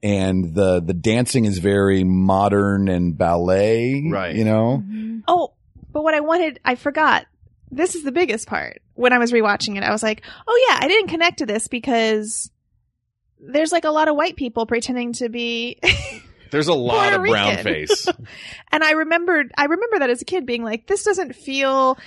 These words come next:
Speaker 3: it wasn't even at the time that I was being politically correct, because I wouldn't have been, because
Speaker 1: Sure.
Speaker 3: I wouldn't have understood the
Speaker 1: But something struck,
Speaker 3: ramifications.
Speaker 1: struck
Speaker 3: But
Speaker 1: you
Speaker 3: something
Speaker 1: as
Speaker 3: struck me as off, and I couldn't, <laughs> I couldn't believe what was
Speaker 1: <clears throat>
Speaker 3: happening because I couldn't invest in what was happening because I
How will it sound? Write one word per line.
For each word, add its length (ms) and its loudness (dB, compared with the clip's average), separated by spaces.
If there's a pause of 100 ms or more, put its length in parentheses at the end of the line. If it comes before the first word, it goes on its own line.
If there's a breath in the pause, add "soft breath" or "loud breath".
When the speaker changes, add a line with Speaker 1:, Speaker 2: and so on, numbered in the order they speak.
(500 loud breath)
Speaker 3:
it 60 -2
wasn't 260 4
even 120 2
at 100 2
the 60 -6
time 260 -2
that 100 -2
I 80 2
was 260 -2 (340)
being 220 2
politically 400 0
correct, 340 -2
because 200 -8
I 100 -2
wouldn't 300 -4
have 120 -12
been, 220 -2
because 720 -6 (120)
Speaker 1:
Sure. 360 4
Speaker 3:
I 80 -2
wouldn't 240 0
have 100 -4
understood 680 -2
the 80 -6
Speaker 1:
But 140 0
something 300 2
struck, 260 -2
Speaker 3:
ramifications. 440 -2
Speaker 1:
struck 220 0
Speaker 3:
But 100 2
Speaker 1:
you 60 4
Speaker 3:
something 200 2
Speaker 1:
as 100 4
Speaker 3:
struck 260 -2
me 160 -6
as 200 -6
off, 440 0
and 140 -4
I 60 -4
couldn't, 420 -6
<laughs> 60 -8
I 300 2
couldn't 300 2
believe 460 2
what 100 4
was 160 6
Speaker 1:
<clears throat> 80 -2
Speaker 3:
happening 540 0
because 680 -4 (840 loud breath)
I 40 -10
couldn't 260 2
invest 580 0
in 120 -4
what 100 -4
was 140 -4
happening 560 -4
because 340 0
I 180 -2